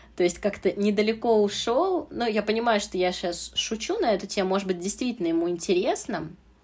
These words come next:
Наверное, хорошо бы понимать, что именно тебе это интересно. Вот как ты сказала, да, страсть, эм, когда, как тот хирург, который сказал, что ему с детства нравится этим заниматься,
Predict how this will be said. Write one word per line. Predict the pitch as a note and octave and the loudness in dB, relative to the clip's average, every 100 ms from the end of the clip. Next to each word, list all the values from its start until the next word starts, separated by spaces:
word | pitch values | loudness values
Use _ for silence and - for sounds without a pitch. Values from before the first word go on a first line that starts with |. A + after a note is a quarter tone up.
| - | -2
Наверное, | G3+ A#3 D#4 C4+ | 0 2 2 2
хорошо | G#3+ G#3+ - D4 D4 | 2 2 4 4 4
бы | G#3+ G3 G3 | 0 -2 -4
понимать, | - G#3 G3+ G3 G#3 A3 A3 - - - | -2 0 2 2 2 2 0 -12 -18 -16
что | - - F#3+ | -12 -2 -2
именно | - G#3 G3+ F#3+ | 0 0 2 0
тебе | - F#3+ F3+ F3 D#3+ | -2 -4 4 4 4
это | D#3 | 0
интересно. | D#3 D#3 D#3 E3 | -2 -4 -4 -4
Вот | |
как | E3 F3+ | -2 -4
ты | F3 | -6
сказала, | - F3 F3+ C4+ C4 | -2 0 2 4 4
да, | F3+ G#3 | 2 2
страсть, | - - F#3 F3 D#3+ - - - - - - | 0 0 0 0 -2 -10 -18 -20 -20 -16 -2
эм, | E3+ E3 D#3+ D#3+ D#3 D3 | 0 2 2 2 0 0
когда, | D3 D#3 D#3+ D3+ C#3+ | -4 -2 0 0 0
как | D#3 - | -4 0
тот | F#3 F3 | 0 2
хирург, | - F#3 G3+ - | 2 2 2 0
который | - E3 E3 E3 | -2 0 0 -2
сказал, | - E3+ E3 | -2 0 0
что | - E3+ | 0 0
ему | E3+ | 0
с | E3+ | 2
детства | E3 E3 D#3 D#3+ | 4 4 4 -4
нравится | D3+ D3 C#3+ D3+ | -2 -2 -2 -6
этим | D3+ D3+ | -6 -4
заниматься, | D#3+ D#3+ E3 F#3 D#4 - E3+ | -2 0 0 0 -2 0 -2